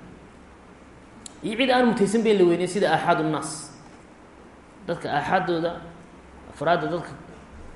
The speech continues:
iyagu in la weyneeyo may mutaysanin. Marka qofku cidda uu ku dhaaranayo wuu, wuu weyneynayaa. Haddaba had-, cidda uu ku dhaaranayo hadduu ugu dhaarto isaga oo joojinaya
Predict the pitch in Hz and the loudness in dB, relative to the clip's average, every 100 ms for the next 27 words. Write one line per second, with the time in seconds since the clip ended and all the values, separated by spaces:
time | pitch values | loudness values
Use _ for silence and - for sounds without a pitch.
0 | - 165 202 180 170 - 233 233 196 175 | -6 0 0 0 -4 -4 -2 6 8 8
1 | 170 165 160 156 170 165 165 - 185 202 | 6 4 2 4 2 0 -6 -8 2 4
2 | 160 139 127 - 117 - - - - - | 4 -2 -6 -8 -10 -12 -18 -20 -20 -20
3 | - - - - - - - - - - | -20 -20 -20 -20 -20 -20 -20 -20 -10 -4
4 | 208 202 - 247 233 185 214 208 208 202 | -2 -4 0 0 2 -2 0 6 6 6
5 | 233 202 190 208 202 202 208 208 175 185 | 4 4 6 4 2 2 2 0 0 -2
6 | 226 202 175 170 165 190 185 151 127 95 | 0 6 8 8 6 6 6 4 2 -2
7 | - - - - - - - - - - | -8 -14 -18 -20 -20 -20 -20 -20 -20 -20
8 | - - 143 190 208 190 - - 175 208 | -20 -10 -2 0 0 -2 -6 -8 -4 -2
9 | 165 170 156 - 160 165 160 175 156 127 | 0 0 0 -2 0 2 4 4 2 -2
10 | - - - - - - - - - - | -6 -12 -18 -20 -20 -20 -20 -20 -20 -14
11 | 127 151 190 202 196 240 190 156 139 - | -12 -6 0 2 2 0 4 4 4 0
12 | 147 120 - - - - - - 165 - | -4 -6 -10 -20 -20 -20 -20 -12 -6 2
13 | 220 202 214 208 208 - 180 175 - 220 | 4 6 10 10 8 4 4 4 2 0
14 | 208 156 139 | 2 2 0